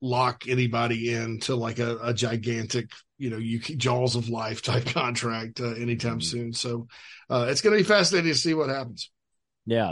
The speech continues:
Speaker 2: it, it really is. No question about that. Uh, wrapping things up, anything else that has, uh, struck your fancy here in the last couple of weeks going on?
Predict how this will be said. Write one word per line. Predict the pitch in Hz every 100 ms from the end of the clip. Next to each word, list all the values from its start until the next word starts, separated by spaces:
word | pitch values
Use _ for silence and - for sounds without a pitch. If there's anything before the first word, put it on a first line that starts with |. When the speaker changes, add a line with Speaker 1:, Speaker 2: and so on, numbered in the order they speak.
| - -
Speaker 2:
it, | 95 95
it | - 98
really | 95 98 92 90
is. | 82 -
No | - 87 95
question | - 92 -
about | 85 82 82 -
that. | 80 67 - -
Uh, | 110 113 113 113
wrapping | 117 147 - 131
things | 143 139 123
up, | 147 143
anything | 139 139 139
else | 143 135 -
that | 135
has, | 127 -
uh, | 131 123
struck | - 139 -
your | 131
fancy | - 135 135 - 131
here | 135 131 139
in | 131
the | 110
last | 117 117
couple | - 120 113
of | 107
weeks | 113 120 -
going | 107 107 107
on? | 110 110 110